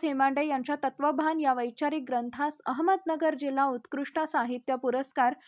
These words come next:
नेवासा येथील बाळासाहेब लबडे यांच्या काळ मेकर लाईव्ह या कादंबरीस जिल्हा विशेष साहित्य पुरस्कार, कर्जत येथील हसन शेख पाटेवाडीकर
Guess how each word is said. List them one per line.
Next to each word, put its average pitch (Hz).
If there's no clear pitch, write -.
नेवासा 330
येथील 359
बाळासाहेब 285
लबडे 269
यांच्या 294
काळ 302
मेकर 262
लाईव्ह 254
या 240
कादंबरीस 262
जिल्हा 370
विशेष 359
साहित्य 302
पुरस्कार, 254
कर्जत 320
येथील 339
हसन 294
शेख 320
पाटेवाडीकर 254